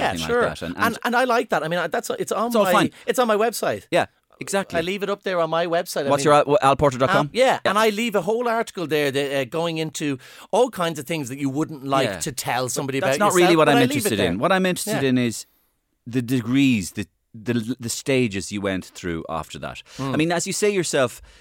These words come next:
Speaker 1: you did terminate yourself. You
Speaker 2: Yeah.
Speaker 1: took affirm-, you took, if you like, affirmative action on this. You just went, "Listen, I need to step back. I need to step out.
Speaker 2: Yeah.
Speaker 1: There's stuff going on in my life."
Speaker 2: Yeah,
Speaker 1: And
Speaker 2: you're
Speaker 1: so
Speaker 2: right.
Speaker 1: there was stuff going on with Today F M, and you went, "Do you know what?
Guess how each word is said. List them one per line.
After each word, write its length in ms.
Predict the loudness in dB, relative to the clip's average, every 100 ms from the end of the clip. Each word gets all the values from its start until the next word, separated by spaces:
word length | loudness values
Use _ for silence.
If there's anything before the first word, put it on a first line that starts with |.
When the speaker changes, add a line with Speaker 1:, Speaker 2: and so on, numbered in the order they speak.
| -4
Speaker 1:
you 160 | -2
did 240 | 0 0 0
terminate 420 | 0 0 0 -2
yourself. 480 | -4 0 0 0 -6 -18
You 140 | -4 0
Speaker 2:
Yeah. 60 | 2
Speaker 1:
took 180 | 0 0
affirm-, 280 | -2 -2
you 120 | -2 -4
took, 220 | -4 -4
if 140 | -2
you 60 | 0
like, 200 | 0 0
affirmative 460 | -2 0 0 0 -2
action 320 | -2 -2 -4
on 140 | -4
this. 240 | -6 -8 -6
You 120 | -4
just 160 | -4 -4
went, 180 | -4
"Listen, 260 | -4 -4 -4
I 120 | -2
need 140 | 0 -2
to 60 |
step 320 | -4 -2 -2 0
back. 260 | -4 -4 -4
I 80 | -4
need 140 | -2
to 80 | -6
step 340 | -4 -2 0
out. 280 | -4 -6 -10
Speaker 2:
Yeah. 260 | -4 -2 -2 -2
Speaker 1:
There's 160 | -4 0
stuff 240 | -2 0
going 200 | 0 0
on 140 | -2
in 80 | -2
my 140 | -2 -2
life." 340 | -2 -2 -8 _ -20 -12 -2
Speaker 2:
Yeah, 160 | 0
Speaker 1:
And 140 | 0 -2
Speaker 2:
you're 160 | -4
Speaker 1:
so 60 | -4
Speaker 2:
right. 120 | -2
Speaker 1:
there 60 | -4
was 100 | -4
stuff 200 | -4 -2
going 160 | 0
on 120 | 0
with 100 | -2
Today 220 | -4 -2 -2
F 120 | 0
M, 160 | -2
and 100 | -2
you 100 | -2
went, 160 | -2 -4 -8
"Do 100 | -6
you 20 |
know 100 | 0
what? 240 | 0 -2